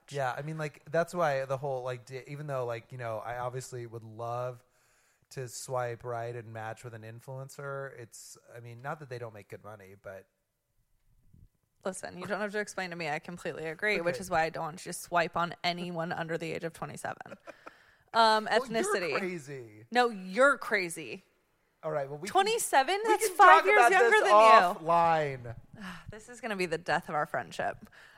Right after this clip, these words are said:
Speaker 2: Okay, <laughs> ethnicity.
Speaker 1: Um,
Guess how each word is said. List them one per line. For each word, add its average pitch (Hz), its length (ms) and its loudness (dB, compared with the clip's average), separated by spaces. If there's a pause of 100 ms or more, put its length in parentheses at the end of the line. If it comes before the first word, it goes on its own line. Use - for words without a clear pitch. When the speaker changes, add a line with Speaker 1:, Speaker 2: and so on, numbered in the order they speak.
(160)
Speaker 2:
Okay, 226 320 6
<laughs> 294 320 4
ethnicity. 226 800 0 (1000)
Speaker 1:
Um, 165 680 -10